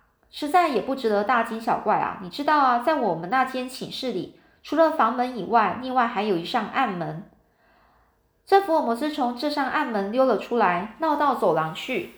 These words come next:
走廊里也有一扇通到那间起居室的暗门，这暗门也是用一块蓝色的布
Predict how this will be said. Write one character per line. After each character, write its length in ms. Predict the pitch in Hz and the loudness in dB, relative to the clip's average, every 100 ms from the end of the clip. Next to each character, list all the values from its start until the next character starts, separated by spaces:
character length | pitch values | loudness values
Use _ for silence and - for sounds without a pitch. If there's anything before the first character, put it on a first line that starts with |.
| - | -4
走 160 | 262 226 | 0 2
廊 220 | 240 302 | 2 -2
里 220 | 294 226 | -4 0
也 100 | 226 | 2
有 160 | 254 202 | 2 2
一 100 | 196 | 0
扇 400 | 277 247 233 - | 0 0 -2 -8
通 220 | 285 277 | -6 0
到 220 | 285 247 | 2 2
那 160 | 233 262 | 2 -2
间 220 | 254 247 | -4 -10
起 220 | 254 190 | -10 -12
居 200 | - 226 | -10 -10
室 200 | 233 269 | -6 -2
的 140 | 220 - | 0 0
暗 180 | 247 | 0
门， 320 | 196 175 170 - - _ | 0 -2 -2 -10 -20 _
这 140 | 330 | 4
暗 200 | 302 339 | 6 4
门 260 | 277 226 226 | 2 0 2
也 100 | 185 | -2
是 160 | - | -2
用 180 | 254 254 | 0 0
一 100 | 202 | -2
块 280 | - 254 214 | 0 0 2
蓝 220 | 180 180 | 0 -2
色 220 | - 302 | 0 0
的 100 | 262 | 2
布 380 | 208 254 202 - | 0 0 0 -2